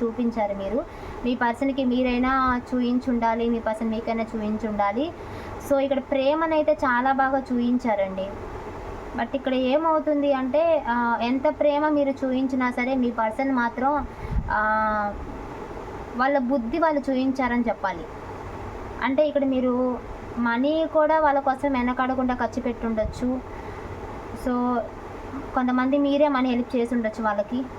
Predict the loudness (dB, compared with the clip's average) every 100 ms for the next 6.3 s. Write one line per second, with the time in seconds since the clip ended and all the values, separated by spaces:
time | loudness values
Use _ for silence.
0 | -12 -10 -6 -2 2 2 2 0 0 -2
1 | -2 -2 -4 -4 -4 -2 -2 -2 -2 -2
2 | -4 -12 -12 -10 -10 -10 -10 -10 -6 -2
3 | 0 2 2 0 0 0 2 4 4 4
4 | 4 4 4 4 2 2 2 2 2 2
5 | 2 2 2 0 -2 -2 0 0 0 2
6 | 2 0